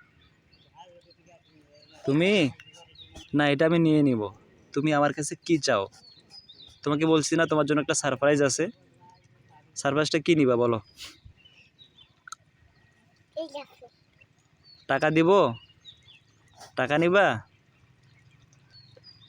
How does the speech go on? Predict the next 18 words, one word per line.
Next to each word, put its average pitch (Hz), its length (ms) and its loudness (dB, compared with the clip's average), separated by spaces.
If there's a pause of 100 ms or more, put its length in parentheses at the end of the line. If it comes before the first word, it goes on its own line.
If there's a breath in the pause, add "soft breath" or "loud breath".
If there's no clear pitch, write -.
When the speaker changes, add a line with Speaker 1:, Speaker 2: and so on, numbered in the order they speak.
(460)
Speaker 1:
টাকা, 135 220 -2 (220)
টাকা 139 180 0
নিবা 143 200 2
না? 160 120 0 (1080 loud breath)
টাকা 139 160 0
নিয়ে 160 140 0
কি 156 100 -4
করবা? 117 300 0 (2000)
সামনে 143 320 0
তো 151 120 0
ঈদ, 131 220 2 (260)
আর 131 100 0
দুই 135 140 2
দিন 143 140 0
পরে 143 200 2
ঈদ। 120 280 2
ঈদে 135 180 2
যাবা? 139 240 0